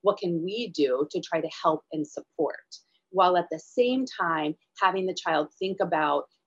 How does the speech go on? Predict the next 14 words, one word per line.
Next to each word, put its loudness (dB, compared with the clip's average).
how, 4
how 8
will 8
this 2
potentially 0
change -2
or -8
impact -6
their 2
life 0
right 0
now? -6
And 4
if 2